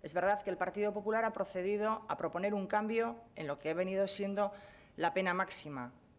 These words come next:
eh, en, en algunos casos. Y nosotros no estamos de acuerdo con eso, porque nosotros creemos que el artículo veinticinco de la Constitución debe seguir cumpliéndose en todos sus términos. Es decir, las condenas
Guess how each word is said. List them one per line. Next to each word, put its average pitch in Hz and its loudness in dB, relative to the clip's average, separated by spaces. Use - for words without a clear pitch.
eh, 123 -10
en, 127 -6
en 139 -4
algunos 135 -6
casos. - -16
Y - -6
nosotros 202 -2
no 202 2
estamos 170 -4
de 151 -8
acuerdo 127 -8
con 127 -10
eso, - -16
porque - -10
nosotros 151 -4
creemos 196 0
que 165 -6
el 135 -4
artículo 185 2
veinticinco 190 -2
de 185 2
la 180 2
Constitución 185 -4
debe 208 2
seguir 156 0
cumpliéndose 196 -2
en 165 -2
todos 180 4
sus - -12
términos. 120 -10
Es 165 -10
decir, 139 -4
las 127 -2
condenas 226 2